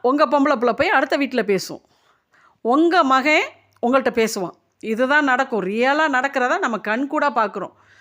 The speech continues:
அதனால நான் எத்தனையோ குடும்பத்தை பார்க்குறேன். ஒரு நல்ல நாளும் பொல்ல நாளும் ஒரு நல்ல தாய்களோட பாவம் அவங்க கஷ்டப்பட்டு உங்களை வளர்த்துருப்பாங்க. அவங்களோட மனவேதனையை நீங்க வாங்கிக்காதீங்க.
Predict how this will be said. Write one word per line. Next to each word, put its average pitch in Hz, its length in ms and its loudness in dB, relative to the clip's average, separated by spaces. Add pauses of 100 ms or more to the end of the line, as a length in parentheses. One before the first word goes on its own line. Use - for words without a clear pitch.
(380)
அதனால 202 400 -2
நான் 220 120 -2
எத்தனையோ 240 420 -2
குடும்பத்தை 262 460 -2
பார்க்குறேன். 220 500 -2 (840)
ஒரு 202 200 -4
நல்ல 220 280 0
நாளும் 226 300 -2
பொல்ல 220 220 0
நாளும் 226 560 0
ஒரு 196 240 -4
நல்ல 208 440 -2
தாய்களோட 220 720 0 (460)
பாவம் 220 360 0
அவங்க 202 240 -2
கஷ்டப்பட்டு 233 560 -4
உங்களை 208 180 -2
வளர்த்துருப்பாங்க. 214 800 -2 (540)
அவங்களோட 196 500 -2
மனவேதனையை 220 880 -2
நீங்க 220 220 -4
வாங்கிக்காதீங்க. 196 840 -4